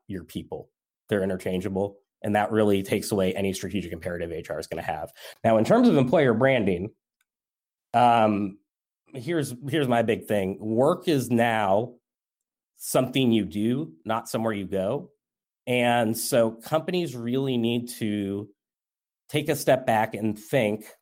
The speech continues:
"What value are we giving the person?" Or, excuse me, uh, yeah, "What value are we as employers imparting to the people who we hire or work with?" As opposed to, "We're the coolest company in the world, check us out."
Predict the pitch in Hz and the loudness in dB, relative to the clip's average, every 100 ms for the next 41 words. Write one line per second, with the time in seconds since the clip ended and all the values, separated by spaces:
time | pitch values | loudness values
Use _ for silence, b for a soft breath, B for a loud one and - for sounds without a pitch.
0 | _ _ _ _ _ _ _ _ _ _ | _ _ _ _ _ _ _ _ _ _
1 | 117 117 139 156 123 98 95 113 95 95 | -8 2 2 2 -2 -2 2 2 2 -2
2 | 90 104 - _ _ _ _ _ _ - | -4 -8 -16 _ _ _ _ _ _ -2
3 | 107 107 98 98 135 131 151 160 165 165 | 2 2 2 -2 -4 0 -2 0 -2 -2
4 | 165 160 170 156 160 _ _ _ _ _ | -2 -2 -4 -6 -10 _ _ _ _ _
5 | _ _ _ _ - 139 127 123 143 117 | _ _ _ _ 0 2 4 2 2 2
6 | 101 - 135 135 139 120 139 135 147 143 | 0 -4 -6 -2 2 4 4 4 4 4
7 | 135 113 110 110 98 95 110 95 87 - | 4 2 2 0 -2 -4 -2 -2 -6 -12
8 | - 104 127 131 117 104 98 - - 107 | -10 -6 0 0 0 -2 -6 -8 -6 -4
9 | 107 95 107 98 92 87 98 - 170 170 | -2 -4 -2 -2 -2 -6 -8 -6 -8 -8
10 | _ _ _ _ _ _ _ 120 113 117 | _ _ _ _ _ _ _ 0 2 2
11 | 123 120 113 113 117 107 101 110 156 135 | 2 4 4 2 2 2 0 2 2 4
12 | 139 127 120 113 107 101 98 101 95 95 | 0 2 2 2 0 0 2 2 2 0
13 | 113 104 104 113 101 95 | -4 -2 -2 0 2 2